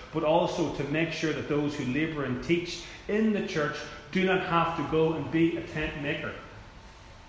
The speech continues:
That, unfortunately, is a very common narrative. In fact, it's not even a tent maker. For many people now,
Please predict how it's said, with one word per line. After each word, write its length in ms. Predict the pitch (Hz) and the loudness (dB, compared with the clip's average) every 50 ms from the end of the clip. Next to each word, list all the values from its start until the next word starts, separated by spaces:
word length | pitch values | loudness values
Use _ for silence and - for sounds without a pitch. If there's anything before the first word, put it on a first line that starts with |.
| - | 0
That, 180 | - 175 190 190 | 2 4 4 4
unfortunately, 640 | 180 165 - 175 170 170 170 - 170 160 147 151 156 | 2 0 2 4 4 4 4 2 0 -2 0 0 2
is 320 | 160 165 165 156 160 - - - - - - | 4 4 4 4 2 -2 -6 -8 -12 -6 -4
a 80 | 147 147 | -2 0
very 320 | 127 165 165 165 160 160 160 | 2 4 6 6 6 4 2
common 400 | - 160 160 160 160 156 147 - - - - - | 0 0 0 2 2 0 -2 -2 -4 -8 -8 -6
narrative. 480 | 143 147 143 160 180 190 185 - - - - - - - - - - - - - - | -2 0 2 2 2 2 2 0 -4 -6 -8 -12 -14 -14 -16 -18 -20 -20 -20 -8 -6
In 80 | 160 160 | -4 -2
fact, 300 | - - 170 165 170 - | 2 4 4 4 4 2
it's 120 | - 190 | 2 0
not 140 | 196 190 190 | 0 2 2
even 140 | 180 165 165 | 2 2 0
a 100 | 143 - | -2 -2
tent 340 | - - 175 180 180 208 | -2 -2 -2 -2 -2 -2
maker. 260 | 190 175 175 170 143 - | -2 -4 -2 -2 -4 -4
For 140 | - 160 | -4 -2
many 260 | 151 165 175 190 185 170 | 0 0 0 0 0 0
people 340 | - 175 170 165 160 143 | 0 0 0 0 0 0
now, 140 | 143 143 143 | -2 -2 -2